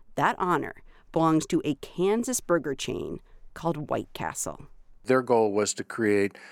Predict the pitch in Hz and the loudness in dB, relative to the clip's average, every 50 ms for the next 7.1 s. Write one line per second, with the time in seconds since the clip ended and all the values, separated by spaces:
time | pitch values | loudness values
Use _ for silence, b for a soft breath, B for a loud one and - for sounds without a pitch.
0 | B B B - 87 - - - 127 120 117 117 107 98 92 - - 101 95 92 | B B B -10 -10 -6 -2 0 0 0 0 -2 -4 -4 -4 -6 -4 -2 0 0
1 | 92 87 - - - - 113 98 92 90 92 - - - - - 104 - - - | -2 -2 -6 -12 -12 -8 -6 -4 -4 -4 -6 -8 -12 -12 -10 -10 -10 -8 -4 0
2 | 113 104 101 92 87 - - 107 98 95 98 95 90 90 92 92 92 90 87 87 | 2 2 2 2 0 0 0 0 0 0 0 0 0 0 0 0 0 -2 -4 0
3 | - 117 110 107 - - 110 98 92 101 98 92 90 82 - 156 135 - - 123 | 0 0 0 0 0 0 -2 0 2 2 2 2 2 0 2 0 0 0 0 -8
4 | 110 - B B B B B B 110 101 98 104 - 120 107 - 113 98 92 - | -10 -12 B B B B B B 0 0 0 2 0 0 -2 0 -2 -4 -4 -4
5 | - - - 113 104 104 101 98 98 92 - - - - 117 104 98 92 92 90 | -4 -2 0 0 2 2 2 2 0 0 -2 -4 -4 -6 -6 -4 -4 -4 -6 -6
6 | 87 92 - - 104 101 101 98 98 95 - - 95 95 92 90 87 87 87 87 | -10 -8 -6 -2 0 0 0 0 -2 -2 -4 -6 -4 -2 -2 0 0 -2 -4 -6
7 | 87 | -8